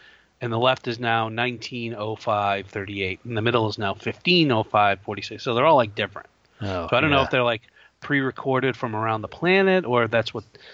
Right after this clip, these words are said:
Speaker 1: 'cause none of the times match.
Speaker 2: Yeah, maybe they're, maybe it's supposed to be them jumping time zones or something.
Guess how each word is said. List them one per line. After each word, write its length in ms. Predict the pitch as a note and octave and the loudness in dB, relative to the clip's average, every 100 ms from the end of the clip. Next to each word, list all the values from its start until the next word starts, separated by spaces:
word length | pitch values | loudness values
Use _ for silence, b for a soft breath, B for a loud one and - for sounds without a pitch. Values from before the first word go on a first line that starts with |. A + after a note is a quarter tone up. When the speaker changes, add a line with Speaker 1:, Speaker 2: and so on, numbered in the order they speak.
| B - | B -8
Speaker 1:
'cause 180 | A2+ | -2
none 140 | D#3+ G#3+ | 0 2
of 60 | |
the 80 | C#3 | 0
times 380 | - G2 F#2+ - | -2 -4 -4 -10
match. 480 | D2+ - - - - B B B B - | -14 -14 -12 -12 -12 B B B B -14
Speaker 2:
Yeah, 100 | E2+ | -12
maybe 200 | E2+ A#2 | -8 -6
they're, 240 | G2+ F2 - | -4 -6 -8
maybe 180 | G#2 F#2+ | -8 -6
it's 100 | - | -8
supposed 420 | - G#2 G2 - | -4 -4 -4 -10
to 40 | |
be 140 | E2 D#2+ | -10 -10
them 220 | D#2+ E2 | -10 -8
jumping 320 | E2 - E2+ | -10 -10 -16
time 400 | - G2+ F2+ E2+ | -12 -10 -8 -10
zones 300 | D#2+ D2+ D2+ | -14 -16 -14
or 60 | - | -12
something. 380 | - - E2 | -12 -14 -20